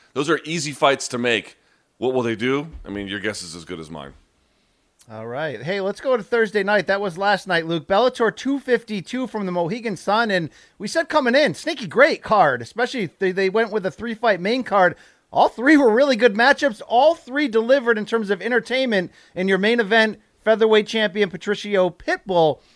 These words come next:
Speaker 2: defending and advancing to the semifinals of this Grand Prix with a first-round finish against a, uh, a bold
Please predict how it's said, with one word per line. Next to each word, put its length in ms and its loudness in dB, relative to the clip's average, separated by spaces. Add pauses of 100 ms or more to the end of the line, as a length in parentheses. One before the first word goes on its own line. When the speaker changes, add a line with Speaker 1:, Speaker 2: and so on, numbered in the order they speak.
(140)
Speaker 2:
defending 640 -2
and 260 -4
advancing 920 -2 (220)
to 80 -10
the 80 -6
semifinals 640 0
of 100 -10
this 160 -4
Grand 320 0
Prix 220 -2
with 140 -2
a 40 0
first-round 720 -2
finish 400 -4 (240)
against 460 -4
a, 280 -2
uh, 300 4 (800)
a 120 -2
bold 520 0